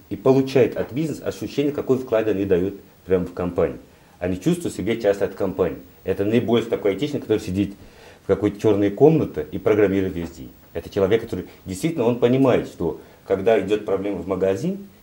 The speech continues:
если какой-то касса не работает, если какая-то доработка идёт не так, он влияет на жизнь пятнадцать тысяч человек, двадцать тысяч человек, сто тысяч покупателей, которые у нас в магазине.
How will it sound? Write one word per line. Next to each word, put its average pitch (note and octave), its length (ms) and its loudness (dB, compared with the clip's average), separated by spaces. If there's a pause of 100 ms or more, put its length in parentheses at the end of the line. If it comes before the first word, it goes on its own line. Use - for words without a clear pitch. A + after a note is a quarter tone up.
(320)
если F#2+ 200 -2
какой-то G2 380 0
касса D3 360 0
не C#3 80 0
работает, C3 480 0
если - 120 -14
какая-то F#2+ 200 -6
доработка G2+ 460 2
идёт A#2+ 260 -6
не A2 60 -10
так, C3 240 -2 (300)
он A#2 160 -2
влияет G#2 420 -2
на G2 220 -6 (160)
жизнь G2 320 -6 (120)
пятнадцать F#2+ 460 -6
тысяч F#2 220 -10
человек, D2+ 380 -6 (180)
двадцать F2+ 420 -4
тысяч F2+ 200 -8
человек, D#2 300 -8 (160)
сто - 240 -6
тысяч A2+ 320 -8
покупателей, - 480 -6
которые D#2+ 260 -10
у D#2+ 40 -10
нас D#2 80 -10
в D2+ 80 -18
магазине. D#2 400 -6